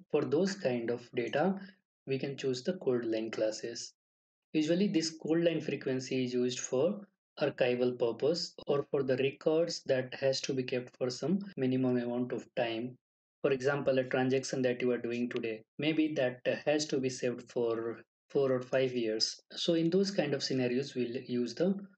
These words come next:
cold line classes, right? Now let's have a look at persistent disks. So as discussed earlier,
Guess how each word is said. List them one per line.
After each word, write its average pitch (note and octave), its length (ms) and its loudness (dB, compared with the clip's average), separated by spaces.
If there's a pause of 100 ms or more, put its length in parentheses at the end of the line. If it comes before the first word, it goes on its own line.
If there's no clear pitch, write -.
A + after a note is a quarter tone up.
(280)
cold A#2 300 0
line C#3 560 0 (340)
classes, A2 640 -4 (100)
right? C3+ 260 -2 (680)
Now C#3 160 -2
let's C3 420 0
have D#3 220 0
a C#3+ 40 4
look C#3 260 0
at B2+ 220 0 (460)
persistent E3 640 0
disks. - 460 -6
So G3+ 260 0
as F3 180 2
discussed E3 460 0
earlier, C3 420 2